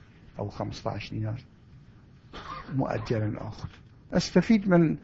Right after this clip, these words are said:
هذا، من الثوب اللي، هذا اللي يسمونه بالعينة. العينة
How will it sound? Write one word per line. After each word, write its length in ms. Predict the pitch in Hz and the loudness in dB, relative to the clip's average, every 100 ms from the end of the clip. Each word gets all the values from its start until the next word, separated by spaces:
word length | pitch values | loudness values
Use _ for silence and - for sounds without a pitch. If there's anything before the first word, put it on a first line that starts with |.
| - - - | -14 -20 2
هذا، 440 | 131 123 120 131 | 6 6 4 0
من 140 | 117 117 | 0 -2
الثوب 480 | 117 - 143 135 123 | -4 -2 2 4 4
اللي، 300 | 110 107 110 - | 2 -2 -4 4
هذا 160 | 175 165 | 6 6
اللي 260 | 151 160 151 - - - - | 4 2 0 -10 -20 -20 -4
يسمونه 960 | 139 - 120 123 139 151 147 143 151 147 - - - - - - - - - | -4 0 -2 2 4 6 6 6 4 2 -2 -20 -20 -20 -20 -20 -20 -20 -2
بالعينة. 760 | 139 131 127 143 143 131 117 110 110 - - - - 143 | 4 4 4 2 4 4 2 -2 -6 -12 -16 -18 -12 -8
العينة 720 | 120 - 170 190 185 196 | -6 0 4 6 6 6